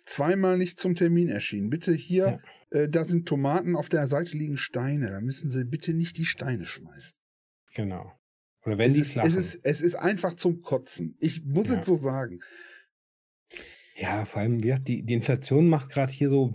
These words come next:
Speaker 1: Und die
Speaker 2: den
Speaker 1: Leute glauben, dass die lesen die Bild-Zeitung und die,
Speaker 2: Ja.
Speaker 1: die lassen sich dann von einlullen und denken, „Ja, ich gehe doch arbeiten für vierzehn Euro neunzig die Stunde.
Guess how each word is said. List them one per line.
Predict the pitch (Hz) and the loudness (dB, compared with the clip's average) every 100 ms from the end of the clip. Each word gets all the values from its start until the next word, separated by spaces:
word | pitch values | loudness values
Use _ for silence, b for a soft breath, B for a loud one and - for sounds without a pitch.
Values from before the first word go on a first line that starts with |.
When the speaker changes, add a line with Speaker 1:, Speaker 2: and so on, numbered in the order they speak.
| - - - - _ | -4 -8 -12 -20 _
Speaker 1:
Und | 175 175 | 0 4
die | 180 | 6
Speaker 2:
den | |
Speaker 1:
Leute | 170 - 240 233 | 6 6 4 2
glauben, | 190 208 208 202 226 240 247 262 240 247 220 | 0 0 0 0 0 2 2 2 4 2 4
dass | 220 196 | 0 2
die | 233 220 | 4 4
lesen | 202 233 262 233 220 220 | 4 4 4 4 2 4
die | 214 175 - - | 4 2 -4 0
Bild-Zeitung | 175 214 214 - 196 196 185 190 | 2 2 -2 -2 0 0 2 2
und | 196 185 | 2 2
die, | 180 B B | 0 B B
Speaker 2:
Ja. | B B | B B
Speaker 1:
die | 160 175 | 2 4
lassen | 190 - 196 | 4 2 0
sich | 202 175 | 0 0
dann | 190 | 0
von | 180 185 165 | 2 0 2
einlullen | 180 208 165 143 139 | 2 2 4 4 4
und | 139 147 165 | 2 2 2
denken, | 180 165 | 2 2
„Ja, | 127 113 104 95 B B B - | 2 2 0 -4 B B B -4
ich | 180 170 - | 0 0 0
gehe | 208 196 | 2 4
doch | 151 92 - | 4 0 -4
arbeiten | 98 95 98 104 135 170 | -4 -2 -2 0 0 -4
für | 170 190 | -2 -4
vierzehn | - 202 180 - 220 175 | -4 -6 -2 0 0 0
Euro | 190 185 185 | 2 2 4
neunzig | 180 190 202 214 175 | 2 2 0 -2 -4
die | 196 | -4
Stunde. | - - 214 202 | -2 -2 0 0